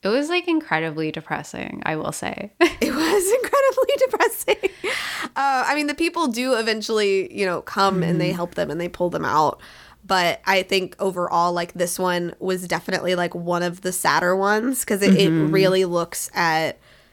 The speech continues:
Speaker 2: the reality of having something like the Empire take over. Um,
Speaker 1: Yeah.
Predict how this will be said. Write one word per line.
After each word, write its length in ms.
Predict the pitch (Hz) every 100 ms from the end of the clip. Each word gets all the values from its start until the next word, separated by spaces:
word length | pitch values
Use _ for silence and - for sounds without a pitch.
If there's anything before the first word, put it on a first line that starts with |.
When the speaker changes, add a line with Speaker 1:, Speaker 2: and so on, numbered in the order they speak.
| _ _
Speaker 2:
the 220 | 190 190
reality 960 | 185 185 190 175 156 170 175 170 165 165
of 160 | - 175
having 400 | 170 165 165 175
something 420 | 175 160 165 170
like 200 | 156 -
the 160 | 175 -
Empire 800 | 170 175 165 165 160 160 160 - _ _ _ _ _
take 360 | - 165 180 - -
over. 580 | 165 175 196 233 285 349 _ _ _ _ -
Um, 140 | 202
Speaker 1:
Yeah. 580 | 175 160 156 151 156 160